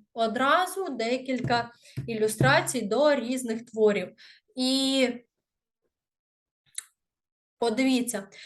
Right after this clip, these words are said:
чотири ілюстрації, вони схожі між собою, і можна навіть уявити, що вони підходять до одного твору. Е, о-, осінній пейзаж, жовті листочки,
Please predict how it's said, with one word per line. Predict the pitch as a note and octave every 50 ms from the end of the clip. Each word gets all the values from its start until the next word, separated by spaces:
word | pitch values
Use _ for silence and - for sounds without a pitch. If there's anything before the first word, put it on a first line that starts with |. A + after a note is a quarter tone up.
| - _ _
чотири | - - C#4 C#4 C#4 D4+ D4+ D4 C#4+ B3+ A3
ілюстрації, | G#3+ A#3 B3 A#3 B3 B3 B3 - - C#4+ D#4 G4+ B4 A4 - - - C#4+
вони | A3+ G#3+ A3 A3 B3 D4+ F4 E4+ C#4
схожі | - - - - _ _ - C4 C4+ C#4 C4+ - A3 A3
між | G#3+ A3 G#3+ G#3+ -
собою, | - A3 A3 C4 D#4 G#4 A4 E4+ B3+ - -
і | G#3+ G#3
можна | G3+ G#3+ A#3+ C4 C#4+ D4+ C#4+ A#3+ G#3+ G#3 G3+
навіть | G#3+ A3 A#3+ D#4 F4 F4 C#4+ -
уявити, | A#3+ A3 G#3+ G3+ G3 B3+ D4 - D4
що | - - - G3+
вони | F3+ F#3+ G3 G#3 B3+ C#4+
підходять | C#4 A3+ G#3+ - - B3 B3 A#3 G#3+ F#3
до | F3 A3+ B3+
одного | C4 A#3 G#3 G#3+ A3+ A#3 A#3+ A#3 G#3+
твору. | G3+ G3+ - - G#3 G3 F#3+ F#3 F3+ F3+ - - - - - - - -
Е, | A#3 G3+ D4 - -
о-, | - B3 B3+ B3 A#3+ - -
осінній | - A#3+ B3 B3 B3+ - - - C#4 C4 C4 A#3+ A3 G#3+ G#3 G#3 G3 F#3+ F#3 F3+ F3 F3 F3 E3+ _ _ _ _ _ _
пейзаж, | G#3 G3+ F#3+ G3 F#3+ - - B3+ C4+ C#4+ D#4 E4 F4+ F4+ - - - _ _ _ _ _ _ _ _ _ _ _ _ -
жовті | G3+ A3 A3 A3 G#3+ A3 - G#3
листочки, | G3 F#3 F#3 F#3+ F#3 - - - - D4 D4+ D#4+ D#4+ D#4+ D#4+ D#4+ - - - D4+ D4+ D4+ D4 D4+ D4+ D4+